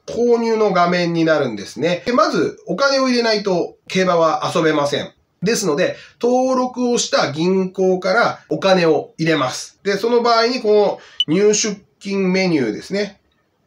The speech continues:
こちらをタップします。で、えっと、入金指示をタップします。まあ、仮に五千円としときましょうか。はい。で、五千円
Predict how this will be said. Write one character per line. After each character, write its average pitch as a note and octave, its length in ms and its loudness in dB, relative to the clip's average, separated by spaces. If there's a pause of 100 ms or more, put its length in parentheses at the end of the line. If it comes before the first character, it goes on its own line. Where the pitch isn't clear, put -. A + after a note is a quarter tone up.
(140)
こ - 140 -2
ち G#3+ 60 0
ら F#3+ 120 4
を - 20 -4
タ D#3+ 100 2
ッ C3 60 -2
プ - 60 -6
し A2 100 -6
ま F#2 120 -6
す。 - 200 -18 (1300)
で、 - 380 -4
え D3 120 0
っ C#3+ 40 -4
と、 B2+ 80 -4
入 G3+ 380 2
金 G3 200 -4
指 F#3 60 0
示 B2+ 460 -6 (320)
を G#3 140 0
タ C#3+ 80 0
ッ - 80 -4
プ - 60 -12
し G#2 120 -8
ま F#2 100 -8
す。 - 240 -20 (1200)
ま B2 100 0
あ、 - 20 -2
仮 C#3 280 -2
に C#3+ 360 -2
五 B2 120 -8
千 D#3 300 0
円 D#3 140 0
と D#3 80 -4
し - 80 -8
と D#3 80 -4
き D3 120 -6
ま D3+ 100 2
し D3 80 -2
ょ A#2+ 60 0
う - 40 -6
か。 B2+ 240 -6 (2250)
は C3+ 220 -4
い。 - 160 -14 (160)
で、 E3 140 -6
五 E3 140 0
千 E3+ 340 0
円 E3 340 -4